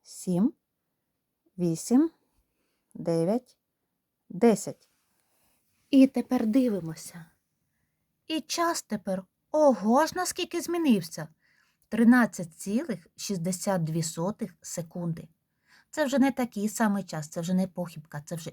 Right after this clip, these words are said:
інший час. Тринадцять цілих шістдесят дві сотих секунди. Записали, порахували період. Після того прочитали аналіз експерименту. Які величини ви навчилися вимірювати?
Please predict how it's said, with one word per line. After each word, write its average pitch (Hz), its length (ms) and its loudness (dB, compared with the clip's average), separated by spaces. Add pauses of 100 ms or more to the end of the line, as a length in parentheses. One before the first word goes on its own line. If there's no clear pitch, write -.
(120)
інший 190 340 -2
час. - 400 -12 (800)
Тринадцять 175 600 -2
цілих 170 480 -4 (140)
шістдесят 160 500 -8
дві 147 120 -8
сотих 170 420 -8
секунди. 156 520 -10 (520)
Записали, 180 800 -4 (340)
порахували 151 600 -8
період. 151 560 -18 (840)
Після 339 300 2
того 190 420 0 (220)
прочитали 302 720 0
аналіз 240 460 0
експерименту. 214 680 -4 (500)
Які 330 400 2
величини 220 540 2
ви 190 120 -2
навчилися 180 500 -6
вимірювати? 170 500 -6